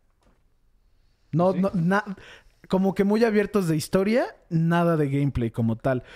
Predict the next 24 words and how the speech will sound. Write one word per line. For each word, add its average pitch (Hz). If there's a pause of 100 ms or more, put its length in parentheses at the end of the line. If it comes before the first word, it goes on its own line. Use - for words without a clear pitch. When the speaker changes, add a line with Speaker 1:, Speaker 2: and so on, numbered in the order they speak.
(120)
Speaker 1:
Salió 196
Speaker 2:
Sí. 240
Speaker 1:
el 226
trailer, 233 (340)
eh, 117
salió 180
el 202
demo 196
de 127
E 165
three, 165 (680)
que 139
tiene 139
como 131
un 147
año, 156
que 135
pelea 156
contra 143
alguien, 147 (520)
pero 151
se 160
ve 175
el, 208